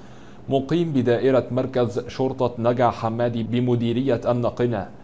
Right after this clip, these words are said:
والسابق اتهامه في ست قضايا ما بين سرقة بالإكراه، قتل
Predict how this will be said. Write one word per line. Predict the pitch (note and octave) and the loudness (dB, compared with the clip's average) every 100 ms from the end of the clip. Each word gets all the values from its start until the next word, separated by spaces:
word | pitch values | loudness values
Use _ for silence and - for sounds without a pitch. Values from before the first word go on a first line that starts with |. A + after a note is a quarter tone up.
| - - - - - - | -18 -20 -20 -20 -6 2
والسابق | C3+ - F3+ D#3 D3+ | 2 6 6 6 2
اتهامه | B2 - A#2+ C#3 C#3 B2 | -2 2 2 4 2 -2
في | G#2+ A#2 G#2 | -2 -4 -2
ست | C#3 C3+ C3 | -2 -2 -4
قضايا | B2 C3+ B2+ C3 C3 G2 | 0 2 4 2 2 0
ما | G#2 A2+ | 0 0
بين | A#2 C3 A#2+ A2 | 2 0 0 -2
سرقة | - C3+ A#2+ - G#2+ | 0 0 0 0 0
بالإكراه، | G#2 G2+ A#2 C3 C3+ C#3+ - | 0 0 -2 2 2 2 6
قتل | D#3+ D#3+ B2+ | 6 6 0